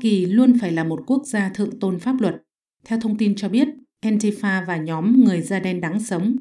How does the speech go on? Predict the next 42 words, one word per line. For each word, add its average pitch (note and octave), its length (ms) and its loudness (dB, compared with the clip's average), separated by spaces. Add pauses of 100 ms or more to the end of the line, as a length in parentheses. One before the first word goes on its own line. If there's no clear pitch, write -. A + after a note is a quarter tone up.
đã G3+ 140 -8
trà G#3 240 -2
trộn - 260 -6
vào E3+ 140 -4
đám F3+ 200 -2
đông G#3 260 0
trong A#3+ 200 2
ngày G3 160 2
xảy E3 220 -2
ra F#3 180 -4
vụ F#3 200 -8
việc, F3 160 2 (340)
cố B3 220 -2
tình G3 260 0
tạo F#3+ 160 -6
ra G#3 200 -2
xung F#3 260 -4
đột F3+ 180 -2
bạo E3+ 120 -6
lực. E3 160 -2 (600)
Sự G#3 240 -4
thật F#3+ 200 -2
của F3 260 0
vấn F#3+ 160 2
đề A3+ 140 2
này F#3 180 0
là F3 140 -2
gì? F3 340 0 (360)
Ý G#3 100 -2
định A#3+ 220 2
ban G3+ 160 -2
đầu E3 260 -2
của E3+ 200 0
một E3 260 -6
lượng F#3 180 -2
lớn F#3+ 260 2
người F3 360 2
đổ D#3+ 180 -4
xô F#3+ 280 -4
đến F#3+ 240 -2
D A#3 40 0
C F#3+ 180 -4